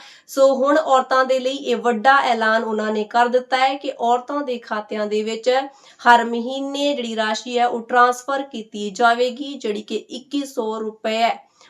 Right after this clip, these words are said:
ਉਹਨਾਂ ਨੇ ਆਖਿਆ ਹੈ ਕਿ ਜਿਹੜਾ ਵੀ ਵਾਅਦਾ ਚੋਣਾਂ ਦੇ ਦੌਰਾਨ ਕੀਤਾ ਗਿਆ ਸੀ, ਉਸ ਦੇ ਲਈ ਸੂਬਾ ਸਰਕਾਰ ਵਚਨਬੱਧ ਹੈ ਤੇ ਸਰਕਾਰ ਇੱਕ ਇੱਕ ਕਰਕੇ ਹਰ ਵਾਅਦਾ ਪੂਰਾ ਕਰੇਗੀ।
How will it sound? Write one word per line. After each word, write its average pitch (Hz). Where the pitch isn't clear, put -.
ਉਹਨਾਂ 240
ਨੇ 240
ਆਖਿਆ 233
ਹੈ 262
ਕਿ 294
ਜਿਹੜਾ 269
ਵੀ 285
ਵਾਅਦਾ 233
ਚੋਣਾਂ 240
ਦੇ 220
ਦੌਰਾਨ 214
ਕੀਤਾ 208
ਗਿਆ 240
ਸੀ, 285
ਉਸ 233
ਦੇ 220
ਲਈ 240
ਸੂਬਾ 214
ਸਰਕਾਰ 208
ਵਚਨਬੱਧ 208
ਹੈ 277
ਤੇ 240
ਸਰਕਾਰ 269
ਇੱਕ 240
ਇੱਕ 226
ਕਰਕੇ 254
ਹਰ 220
ਵਾਅਦਾ 247
ਪੂਰਾ 208
ਕਰੇਗੀ। 233